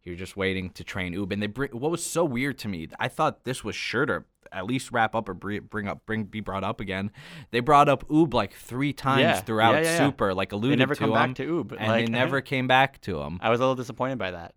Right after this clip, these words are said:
Speaker 1: I was, I was sure
Speaker 2: That's
Speaker 1: we
Speaker 2: gotta be
Speaker 1: didn't
Speaker 2: in the next iteration of, of Dragon Ball, whatever.
Speaker 1: Wh-, I, I think it's
Speaker 2: You know?
Speaker 1: honestly gonna be a continuation of Super. I,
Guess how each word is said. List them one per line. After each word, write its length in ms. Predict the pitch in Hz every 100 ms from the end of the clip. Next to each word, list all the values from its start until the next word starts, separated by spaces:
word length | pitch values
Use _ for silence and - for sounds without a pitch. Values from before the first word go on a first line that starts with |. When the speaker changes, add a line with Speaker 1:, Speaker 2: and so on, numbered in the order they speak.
| _ 135
Speaker 1:
I 60 |
was, 220 | 127 127 -
I 80 | -
was 100 | 135
sure 260 | - - 156
Speaker 2:
That's 160 | 147 -
Speaker 1:
we 20 |
Speaker 2:
gotta 120 | 170
be 80 | 147
Speaker 1:
didn't 20 | 135
Speaker 2:
in 80 | 117
the 40 | 104
next 140 | -
iteration 420 | 95 95 90 98
of, 140 | 90 -
of 160 | 117 95
Dragon 300 | 104 95 92
Ball, 140 | 90
whatever. 260 | 101 107 101
Speaker 1:
Wh-, 180 | 98 - - - - -
I, 160 | 131 135
I 80 |
think 200 | 131 196
it's 140 | 196 104
Speaker 2:
You 60 |
know? 60 | 139
Speaker 1:
honestly 280 | 151 156 143
gonna 140 | 123
be 140 | 120 120
a 40 |
continuation 640 | 113 101 117 113 113 - 98
of 80 |
Super. 340 | 92 117 - 85
I, 120 | 80